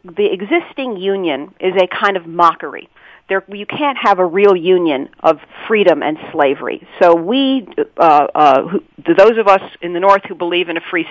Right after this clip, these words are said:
society, have to say no union with slaveholders and have to just, uh, uh, sort of cut off all contact with them. So Garrison's mantra in the eighteen forties becomes "No union with slaveholders." And he says, "I'm a disunionist in the sense that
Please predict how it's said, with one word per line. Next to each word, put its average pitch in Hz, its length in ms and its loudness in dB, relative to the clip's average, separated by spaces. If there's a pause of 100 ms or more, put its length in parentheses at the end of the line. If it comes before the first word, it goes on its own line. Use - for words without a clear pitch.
society, 151 360 0
have 160 200 -2
to 170 140 -12
say 170 140 2
no 196 320 6
union 180 460 -6
with 165 80 -8 (120)
slaveholders - 640 -6
and - 100 -16
have 156 260 -8
to 156 80 -10
just, 165 340 2 (680)
uh, 160 260 2
uh, 139 240 2 (220)
sort 165 100 -2
of - 80 -6
cut 202 220 2
off 165 180 6
all 156 140 6
contact - 560 -8
with - 180 -10
them. 95 160 -12 (380)
So 170 80 4
Garrison's 190 480 2
mantra 175 460 0
in 151 60 -2
the 156 120 0
eighteen 156 240 -4
forties 151 360 -6
becomes 151 360 -6
"No 160 140 -2
union 156 340 -4
with 151 80 -8 (100)
slaveholders." 151 580 -2
And 175 80 -6
he 180 140 -6 (100)
says, 185 140 4 (320)
"I'm 208 140 0
a - 20 2
disunionist 269 720 0
in 254 40 -8
the 233 160 -4
sense 226 220 2 (100)
that 196 200 4